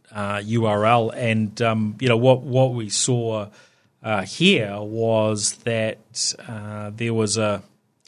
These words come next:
a domain name, uh, change, and if I've got the, if I've got the, the right one, um,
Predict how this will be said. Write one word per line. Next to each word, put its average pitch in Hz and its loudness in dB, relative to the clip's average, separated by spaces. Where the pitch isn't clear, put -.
a 113 -4
domain 110 2
name, 101 -2
uh, 101 -6
change, 98 0
and 107 -4
if - -10
I've 101 -12
got - -10
the, 98 -6
if - -20
I've 95 -20
got - -12
the, 101 -8
the 110 -4
right 107 0
one, 127 0
um, 110 0